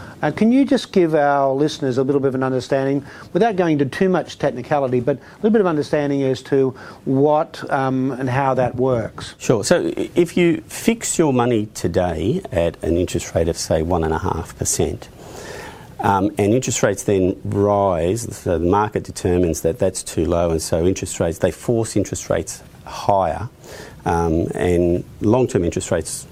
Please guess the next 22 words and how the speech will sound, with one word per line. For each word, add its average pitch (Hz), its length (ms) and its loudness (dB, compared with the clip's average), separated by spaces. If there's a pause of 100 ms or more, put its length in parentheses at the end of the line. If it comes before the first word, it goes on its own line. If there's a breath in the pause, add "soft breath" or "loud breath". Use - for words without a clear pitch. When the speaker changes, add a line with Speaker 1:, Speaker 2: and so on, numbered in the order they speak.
(140)
Speaker 2:
are - 120 0
bond 80 280 2
yields, - 380 -6
right? 101 180 0
So - 140 -4
the - 80 -2
short-term 104 360 0
interest - 280 -4
rate 87 160 2
is 78 100 -4
the - 80 -16
cash 127 260 0
rate, 71 220 0 (460 loud breath)
um, - 320 0
then 95 120 4
we 90 120 2
go 87 180 2
to 80 240 2 (140)
one 101 260 2
month, 92 160 0
three 87 220 0
months, 82 440 -2